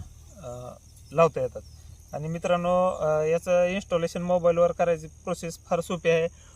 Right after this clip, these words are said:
ट्रू क्लाउ-, क्लाउड नावाचं ॲप घ्यायचं आणि त्यानंतर, अ, जे काय सोप्या सोप्या स्टेप सांगितलेल्या असतात त्या स्टेप फक्त आपल्याला फॉलो करायचे असतात. आणि त्यानंतर शेवटी हा, अ, ते क्लाउड स्टोरेज ते ॲप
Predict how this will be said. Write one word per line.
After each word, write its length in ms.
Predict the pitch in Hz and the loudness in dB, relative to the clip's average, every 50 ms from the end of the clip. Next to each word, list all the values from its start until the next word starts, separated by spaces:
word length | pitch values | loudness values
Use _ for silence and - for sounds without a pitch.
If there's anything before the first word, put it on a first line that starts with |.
| - - - - - | -20 -20 -20 -14 -10
ट्रू 140 | 170 175 156 | -8 -8 -8
क्लाउ-, 440 | - 170 160 170 180 - - 147 - - - | -4 0 0 0 0 0 -4 -8 -10 -10 -6
क्लाउड 260 | - 160 170 170 160 | -2 0 0 0 0
नावाचं 500 | 165 165 170 165 160 156 - - 175 190 202 - - - - - - 135 | 0 0 0 0 0 -2 -2 -2 -2 -2 -2 -2 -8 -20 -20 -12 -4 -2
ॲप 120 | 143 156 | -2 -2
घ्यायचं 400 | 147 151 151 170 160 151 - 151 | -2 -4 -6 -6 -4 -2 -2 -2
आणि 180 | 156 156 160 151 | -2 -2 -4 -4
त्यानंतर, 560 | - 160 160 160 160 156 139 - 175 185 - | -2 -2 -2 -2 -4 -6 -2 0 0 0 -2
अ, 440 | - - - 131 139 139 135 139 139 | -4 -6 -4 -2 0 0 0 -2 -2
जे 180 | 135 147 160 | -4 -6 -6
काय 200 | 151 - 156 160 | -4 -2 -4 -2
सोप्या 320 | - - 175 151 151 151 151 | -2 -2 -2 -2 -2 -4 -4
सोप्या 300 | 160 - - 165 175 202 - - - - - - - - - - | -4 -4 -4 -4 -4 -4 -6 -10 -18 -16 -16 -16 -16 -16 -18 -16
स्टेप 260 | - - - 180 165 - | -14 -8 -6 -6 -4 -2
सांगितलेल्या 400 | - 175 165 151 156 156 156 160 | -2 -2 -2 -2 -2 -2 -2 -2
असतात 200 | - - 165 147 - - | -2 -4 -6 -8 -6 -4
त्या 80 | - 165 | -4 -4
स्टेप 300 | - - - 170 156 - | -4 -4 -8 -8 -6 -6
फक्त 200 | 156 135 - - | -8 -6 -2 -2
आपल्याला 360 | 147 143 139 147 147 170 202 214 - - - - - - - - | -2 -2 -2 -2 -2 -2 -2 -4 -6 -14 -20 -20 -20 -20 -6 0
फॉलो 180 | 185 180 180 165 | 0 2 2 2
करायचे 340 | 147 156 147 139 123 117 127 | 0 0 -2 -2 -2 -6 -8
असतात. 240 | 120 - - 117 - - - - - - - - - - - - - - - | -10 -8 -12 -14 -16 -16 -20 -20 -20 -20 -20 -20 -20 -20 -20 -20 -20 -18 -14
आणि 280 | 139 131 139 143 143 147 | -12 -10 -10 -10 -10 -6
त्यानंतर 560 | 143 165 165 170 170 170 165 - 185 185 - - - - - - | -2 0 0 0 0 -4 -4 -2 -2 -2 -2 -4 -14 -16 -16 -12
शेवटी 460 | - - 175 170 160 - 170 190 220 - - - - - - - - - | -8 -6 -6 -6 -6 -6 -6 -6 -6 -6 -10 -20 -20 -20 -20 -20 -20 -20
हा, 360 | - - - 156 170 170 170 | -14 -8 -4 -2 0 0 0
अ, 340 | 175 - - 147 143 143 143 139 - - | -2 -2 -4 -4 -4 -4 -4 -8 -12 -20
ते 40 | - | -20
क्लाउड 480 | - - - - 160 165 170 160 156 160 | -20 -18 -8 -2 2 2 2 2 0 -4
स्टोरेज 460 | - - - 165 165 160 160 151 165 | -6 -6 -6 -6 -6 -6 -6 -4 -2
ते 60 | 165 | -2
ॲप 120 | 160 160 | -2 -2